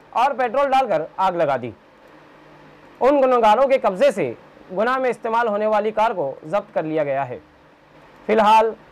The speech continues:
तीन अफराद को हिरासत में ले लिया गया है और एक मुश्तबा शख्स अभी भी फरार है, जिसकी तलाश पुलिस कर रही है। इस मामले में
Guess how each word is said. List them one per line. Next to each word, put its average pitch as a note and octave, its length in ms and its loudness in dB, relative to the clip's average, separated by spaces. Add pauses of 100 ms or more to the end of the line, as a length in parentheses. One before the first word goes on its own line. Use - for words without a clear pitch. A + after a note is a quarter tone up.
(140)
तीन D4+ 140 4
अफराद C4+ 320 2
को G#3 260 -2
हिरासत G3+ 440 0
में B3 120 -2
ले A3 120 2
लिया G#3+ 200 2
गया G3+ 200 2
है D#3 220 0 (180)
और G3+ 180 2
एक A3+ 100 -2
मुश्तबा G#3 440 0
शख्स - 280 -4 (180)
अभी A3 200 -2
भी A3 100 -4
फरार C#3 300 -4
है, A#2 140 -10 (640)
जिसकी A3 280 -6
तलाश G3+ 400 -2 (320)
पुलिस G#3+ 220 -2
कर F#3+ 140 -2
रही F#3 220 -2
है। D#3+ 160 -4 (160)
इस C4+ 200 -10
मामले B3+ 340 2
में C#3 260 -4